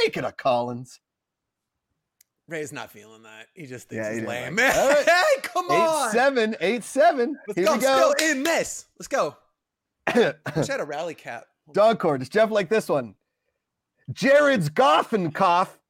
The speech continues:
Speaker 1: Do you, do you cough due to a cold? Goff can cure your cough, but he can't win you a Super Bowl.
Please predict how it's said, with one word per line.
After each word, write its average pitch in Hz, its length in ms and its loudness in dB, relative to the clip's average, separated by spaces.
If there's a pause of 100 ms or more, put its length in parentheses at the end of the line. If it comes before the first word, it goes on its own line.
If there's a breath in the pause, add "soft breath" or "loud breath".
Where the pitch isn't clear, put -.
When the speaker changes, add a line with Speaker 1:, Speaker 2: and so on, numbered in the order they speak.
Speaker 1:
Do 180 80 -4
you, 269 180 0 (580)
do 185 120 -6
you 311 300 0
cough 247 360 4
due 247 160 -2
to 208 140 0
a 165 80 -2
cold? 226 440 2 (320 soft breath)
Goff 226 360 4
can 160 160 -4
cure 202 240 0
your 254 320 0
cough, 170 400 2 (100)
but 151 100 -2
he 135 60 -6
can't 170 400 -4
win 196 180 -6
you 160 220 -2
a 202 60 -2
Super 160 420 -2
Bowl. 104 420 -8